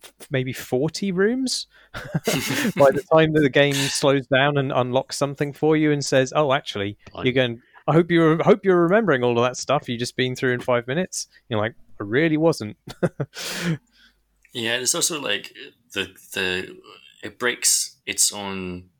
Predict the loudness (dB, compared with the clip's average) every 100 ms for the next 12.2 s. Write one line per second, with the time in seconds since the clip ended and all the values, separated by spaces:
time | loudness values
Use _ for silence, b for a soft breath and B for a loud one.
0 | _ -10 -6 -4 -6 -6 -8 -6 -6 -6
1 | -2 -2 0 -2 0 -2 -2 -4 -6 -6
2 | -8 -8 -8 -4 -4 -4 -6 -14 B -6
3 | -2 -2 -2 -4 -4 -4 -2 -4 -4 -4
4 | -4 -6 -8 -6 -4 -4 -6 -6 -8 -8
5 | -10 -16 b b _ _ -8 -6 -6 -6
6 | -4 -4 -4 -6 -6 -6 -6 -4 -6 -8
7 | -4 -4 -4 -10 -12 -6 -4 -4 -4 -4
8 | -4 -2 -2 -2 B B B B B B
9 | B B _ -8 -6 -6 -8 -10 -12 -12
10 | -8 -8 -6 -6 -2 -2 -4 -12 -20 -10
11 | -8 -6 -6 -6 -6 -6 -8 -8 -6 -8
12 | -8